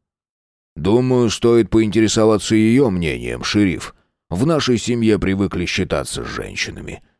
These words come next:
Что касается моего личного мнения, все-таки климат в летние месяцы в Дамаске лучше, чем в Дубае. Нам ведь с тобой нужен сильный, здоровый внук.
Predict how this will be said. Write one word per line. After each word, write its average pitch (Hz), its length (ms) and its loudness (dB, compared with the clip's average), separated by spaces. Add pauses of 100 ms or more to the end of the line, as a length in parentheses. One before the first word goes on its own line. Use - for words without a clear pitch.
(140)
Что 113 240 0
касается 110 520 2
моего 107 320 2
личного 104 480 0
мнения, 117 500 0
все-таки 95 500 -2
климат 120 540 0 (180)
в 101 160 0
летние 113 460 2
месяцы 101 480 0
в 92 80 -2
Дамаске 104 560 -2
лучше, 104 380 2
чем 69 240 -8
в - 100 -14
Дубае. - 500 -8 (420)
Нам 156 240 2
ведь 175 180 0
с - 80 -4
тобой 175 320 4
нужен 160 360 2
сильный, 147 480 2
здоровый 117 640 2
внук. 95 420 -6